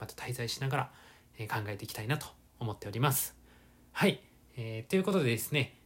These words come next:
えー、今日は、まあ、滞在制作の話、一旦ちょっとね、今日締めくくりでまた、えー、次から違う話題の話をしようと思っておりますが、えー、滞在制作の地域の部分の話をさせていただきました。最後まで聞いていただいた皆様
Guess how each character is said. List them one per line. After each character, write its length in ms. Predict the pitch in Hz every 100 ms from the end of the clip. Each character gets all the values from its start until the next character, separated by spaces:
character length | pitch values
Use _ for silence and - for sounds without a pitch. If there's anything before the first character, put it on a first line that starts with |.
| -
え 220 | 120 117
ー、 60 | -
今 140 | 127
日 20 |
は、 160 | 110 113
ま 100 | 110
あ、 40 | 104
滞 160 | 127
在 100 | 117
制 160 | 107 120
作 360 | 110 - 107 110
の 80 | 107
話、 520 | 113 104 - - 131
一 100 | 160
旦 240 | - 254
ち 80 | 233
ょ 60 | 226
っ 40 |
と 120 | 226
ね、 180 | 127 110 -
今 100 | 120
日 160 | - 117
締 40 |
め 60 | 107
く 140 | 110
く 100 | 107
り 100 | 104
で 60 | 104
ま 100 | 113
た、 180 | 110 - - - -
え 80 | 113
ー、 20 |
次 220 | - 110
か 100 | 107
ら 80 | 104
違 260 | - 120 104
う 40 |
話 80 | 104
題 160 | 104 101
の 60 |
話 280 | 101 104 -
を 60 | 101
し 100 | -
よ 80 |
う 20 | 101
と 80 | -
思 100 | 110
っ 40 |
て 100 | -
お 40 |
り 60 | 123
ま 120 | 135
す 120 | 131
が、 140 | 143 - - - -
え 120 | 110 104
ー、 20 |
滞 160 | 117
在 100 | 110
制 160 | 107 120
作 460 | - 113 110 104 107
の 240 | 160 151 123
地 180 | - 127
域 300 | - - - - - 113 110 104
の 200 | 110 117 -
部 120 | 120 110
分 220 | 107 101
の 80 | 110
話 400 | - 123 - 180
を 80 | 147
さ 120 | 113
せ 100 | -
て 80 | 110
い 60 |
た 100 | 107
だ 60 | 117
き 100 | 147
ま 100 | 156
し 60 |
た。 180 | - - - - - - - - - -
最 240 | - 143
後 80 | 143
ま 60 | 135
で 80 |
聞 160 | 131 160
い 20 |
て 60 | -
い 20 |
た 60 | 165
だ 60 |
い 40 | 156
た 80 | 139
皆 160 | 156
様 260 | 160 175